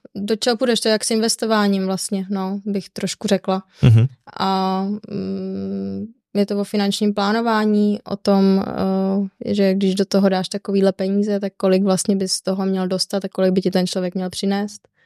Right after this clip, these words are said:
Speaker 2: No, kolik by ti reálně měl přinést člověk? Jako dvojnásobek? Než kolik mu platíš? Dá se takhle říct jednoduše?
Speaker 1: No, možná i víc, si myslím.
Speaker 2: Jo?
Speaker 1: Hmm.
Speaker 2: Hmm, OK.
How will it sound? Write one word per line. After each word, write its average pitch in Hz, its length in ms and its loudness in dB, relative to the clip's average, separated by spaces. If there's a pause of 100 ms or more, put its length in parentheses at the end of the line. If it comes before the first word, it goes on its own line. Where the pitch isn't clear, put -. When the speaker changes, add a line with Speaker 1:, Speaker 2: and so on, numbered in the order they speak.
(840)
Speaker 2:
No, 123 60 4
kolik 117 180 4
by 123 80 4
ti 123 120 4
reálně 110 260 4
měl 107 160 2
přinést 110 280 0
člověk? - 400 -2
Jako 110 140 0
dvojnásobek? 107 600 0 (300)
Než 120 120 0
kolik 107 240 0
mu 113 100 4
platíš? 110 400 -2 (560)
Dá 110 120 0
se - 120 -2
takhle 147 240 2
říct 143 200 -2
jednoduše? 139 460 -2 (2250)
Speaker 1:
No, 180 380 -8
možná 190 280 -12
i 208 80 -10
víc, 202 280 -12
si - 80 -18
myslím. 226 220 0
Speaker 2:
Jo? 147 60 4 (420)
Speaker 1:
Hmm. 202 300 -8 (180)
Speaker 2:
Hmm, 139 160 4 (440)
OK. 147 140 2